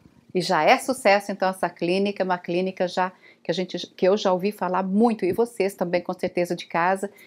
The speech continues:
vocês que acompanham aí, né, toda a mídia, então vocês sabem que ela já é bem comentada, que ela faz o maior sucesso, é, no nosso país.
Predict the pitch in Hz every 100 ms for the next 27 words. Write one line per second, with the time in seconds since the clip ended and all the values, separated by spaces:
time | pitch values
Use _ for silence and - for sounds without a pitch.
0 | - 165 165 180 190 180 175 170 165 180
1 | 170 165 165 _ - 160 170 175 180 175
2 | 165 165 196 196 190 180 170 180 196 196
3 | 175 170 180 180 170 160 170 170 165 165
4 | 170 165 160 175 180 180 175 156 165 170
5 | 165 175 143 160 175 170 156 160 190 -
6 | 160 170 - - - - _ _ - 160
7 | 160 156 165 160 156 147 - 160 - -